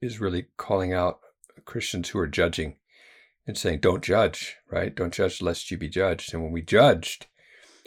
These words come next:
we're thinking lightly of the riches of his kindness.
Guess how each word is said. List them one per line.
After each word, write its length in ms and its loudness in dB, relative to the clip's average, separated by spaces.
we're 100 2
thinking 360 -2
lightly 720 4
of 140 -2
the 100 -4
riches 420 -2
of 80 0
his 140 -2
kindness. 600 -4